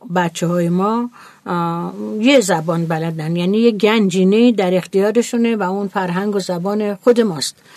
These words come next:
اما شماها دو تا گنجینه دارین، یه گنجینه زبان و فرهنگ خودتونه، یکی هم مال ما. بنابراین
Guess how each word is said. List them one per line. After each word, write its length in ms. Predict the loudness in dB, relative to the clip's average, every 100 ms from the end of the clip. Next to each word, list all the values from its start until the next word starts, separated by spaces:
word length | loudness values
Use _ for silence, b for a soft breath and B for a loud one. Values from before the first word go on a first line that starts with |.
| B B 0
اما 200 | 2 2
شماها 380 | 2 2 2 2
دو 160 | 2
تا 120 | 2
گنجینه 600 | 2 2 2 2 2 2
دارین، 420 | 2 0 -2 -6 -14 B B B B B
یه 100 | 2
گنجینه 480 | 4 2 2 2 2
زبان 380 | 2 0 0 -2
و 40 |
فرهنگ 460 | -2 -2 0 0 0
خودتونه، 460 | 2 0 2 2
یکی 200 | 2 2
هم 120 | 2
مال 160 | 4 6
ما. 340 | 4 4 0 -6 B B
بنابراین 640 | -2 2 2 2 2 2